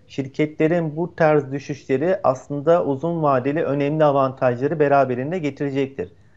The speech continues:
Tabii ki burada hangi seviyeler diptir vurgusunu yapabilmek kolay değil ama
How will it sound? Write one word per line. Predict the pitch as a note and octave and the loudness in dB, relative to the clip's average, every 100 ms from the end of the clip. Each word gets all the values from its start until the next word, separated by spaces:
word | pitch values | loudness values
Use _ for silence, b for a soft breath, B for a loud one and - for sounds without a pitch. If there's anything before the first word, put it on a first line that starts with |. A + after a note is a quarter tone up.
| - | -6
Tabii | - F#3+ F3 | -4 -2 -4
ki | - D3 - b b - | -2 -2 -2 b b -2
burada | C3 C3 C3 B2+ - - _ | 2 4 6 6 4 -4 _
hangi | - C3+ E3+ D#3+ D#3 | -4 -2 -2 -4 -6
seviyeler | - C#3 C3+ C#3 C3+ C3 A#2+ | -4 0 2 2 2 0 -2
diptir | C3+ - C3+ C#3 A#2+ - _ B2 B2+ | -8 -6 -2 -2 -2 -12 _ -14 -2
vurgusunu | C3 C3 C3 - C3+ | -2 -2 -6 -6 -4
yapabilmek | C3+ C3+ B2 B2+ D#3 E3+ | -2 -2 -4 0 0 -2
kolay | - C#3 C#3+ C#3 | 0 2 4 2
değil | C3+ G#2 - | -2 -6 -4
ama | C3+ A#2+ | -2 -4